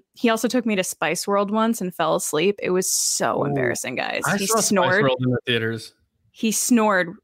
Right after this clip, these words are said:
Speaker 1: I mean, there wasn't anybody in the theater. It was, like, three people, but
Speaker 3: I was way too old to be at Spice World.
Speaker 1: I was, like, super embarrassed.
Speaker 3: I went
Speaker 1: Bill
Speaker 3: for
Speaker 1: Gill was s-, conked <laughs> back, like, <laughs> um,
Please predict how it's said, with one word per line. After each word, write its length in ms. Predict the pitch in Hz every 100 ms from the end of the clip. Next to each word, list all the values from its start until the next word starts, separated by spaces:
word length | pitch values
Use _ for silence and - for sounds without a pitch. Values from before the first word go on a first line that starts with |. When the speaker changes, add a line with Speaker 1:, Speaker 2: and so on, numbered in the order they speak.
| _
Speaker 1:
I 140 | - 254
mean, 180 | 277 277
there 140 | 311
wasn't 260 | 359 320 294
anybody 320 | 277 233 240
in 120 | 226
the 60 | 202
theater. 280 | 220 214
It 60 | 208
was, 140 | 190
like, 220 | 185 175 -
three 180 | 196
people, 360 | 190 185 208 214
but 260 | 190 180 -
Speaker 3:
I 40 | 139
was 140 | 131
way 220 | 127 143
too 200 | 147 143
old 180 | 131 123
to 60 | 117
be 120 | 117
at 100 | 110
Spice 300 | 117 113 -
World. 280 | 107 - - -
Speaker 1:
I 160 | 214
was, 180 | 226 226
like, 280 | 240 226 -
super 560 | - - - 185 175 -
embarrassed. 540 | - - - - - -
Speaker 3:
I 60 |
went 100 | -
Speaker 1:
Bill 100 | 202 208
Speaker 3:
for 40 |
Speaker 1:
Gill 380 | 214 208 208 202
was 640 | 190 180 180 - - - - - - - _
s-, 140 | - - -
conked 420 | - 220 226 240
<laughs> 200 | 247 240
back, 260 | 247 185 -
like, 180 | 180 - _ - - - - - - -
<laughs> 720 | - - - - - - -
um, 460 | 233 233 233 330